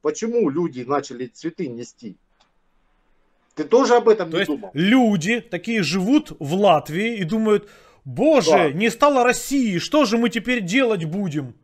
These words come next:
Speaker 2: А что они
Speaker 1: А
Speaker 2: до
Speaker 1: цветы
Speaker 2: этого
Speaker 1: несут,
Speaker 2: делали?
Speaker 1: а цветы на танк несут, представляешь как? Почему так? Ответь на вопрос.
Speaker 2: То
Speaker 1: Вот
Speaker 2: есть, смотри,
Speaker 1: почему?
Speaker 2: какая штука.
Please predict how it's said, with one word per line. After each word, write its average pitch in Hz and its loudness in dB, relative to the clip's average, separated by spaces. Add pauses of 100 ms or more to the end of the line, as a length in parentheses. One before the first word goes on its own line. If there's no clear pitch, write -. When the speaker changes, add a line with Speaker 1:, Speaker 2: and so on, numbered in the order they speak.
(460)
Speaker 2:
А 180 4
что 285 0
они 262 4
Speaker 1:
А - -2
Speaker 2:
до 220 6
Speaker 1:
цветы 233 8
Speaker 2:
этого 226 4
Speaker 1:
несут, 185 -2
Speaker 2:
делали? 175 0
Speaker 1:
а 156 2
цветы 262 -4
на 240 0
танк 233 2
несут, 190 -12
представляешь 175 -4
как? - -16 (680)
Почему 190 -4
так? 92 -12 (1200)
Ответь 139 -4
на 110 -10
вопрос. 113 -6
Speaker 2:
То 180 -2
Speaker 1:
Вот 208 4
Speaker 2:
есть, 240 2
смотри, 277 2
Speaker 1:
почему? 269 2
Speaker 2:
какая 240 2
штука. 143 -6